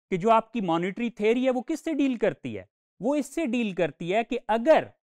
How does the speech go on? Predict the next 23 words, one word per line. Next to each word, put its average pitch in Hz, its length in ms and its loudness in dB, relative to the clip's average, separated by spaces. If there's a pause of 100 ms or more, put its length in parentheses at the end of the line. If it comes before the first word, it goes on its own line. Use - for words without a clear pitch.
(160)
आपकी 254 400 2
इकोनॉमी 208 540 0
में 240 140 -2
मनी 196 420 0
सप्लाई 202 600 0
चेंज 285 400 0
कर 208 180 4
दी 156 140 -2
जाए, 110 200 -12 (200)
मनी 196 180 2
सप्लाई 214 420 2
से 254 120 -2
मुराद 190 360 2
ये 175 180 -2
है 226 60 2
कि 208 120 -6
आपका 190 300 0
जो 208 160 0
स्टॉक 240 400 2
अवेलेबल 233 460 2
है 214 60 4
मनी 180 280 -2
का 180 260 0